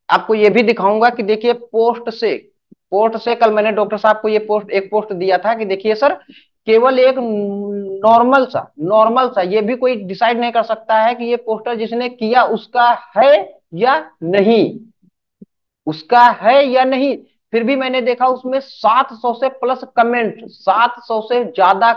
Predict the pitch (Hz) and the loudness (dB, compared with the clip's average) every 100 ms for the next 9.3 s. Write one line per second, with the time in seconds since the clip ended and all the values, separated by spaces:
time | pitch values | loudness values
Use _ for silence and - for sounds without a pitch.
0 | 226 214 240 226 220 208 143 - _ _ | 0 -4 -4 -6 -8 -6 -6 -8 _ _
1 | - 202 233 226 - 220 226 254 247 240 | 2 2 2 -2 -4 -2 0 2 2 2
2 | 226 240 240 233 - - 208 - 214 247 | 0 0 0 -2 -4 -6 -8 0 2 6
3 | 277 - 233 233 233 240 254 - - 214 | 4 6 4 4 4 2 2 -4 2 4
4 | 240 220 226 226 233 226 233 226 220 226 | 4 0 -2 -2 -4 -6 -8 -6 -8 -4
5 | 226 202 196 214 190 - _ _ _ _ | -2 0 2 2 0 -10 _ _ _ _
6 | _ _ _ _ 185 208 262 254 - - | _ _ _ _ -2 0 0 -4 -6 2
7 | 208 254 262 247 254 262 262 269 277 285 | 4 4 0 -6 -4 -4 -2 0 -2 -6
8 | - _ 269 262 247 240 233 254 240 233 | -10 _ -4 -4 -2 -2 -2 -6 -4 -4
9 | 220 220 254 | -2 -2 0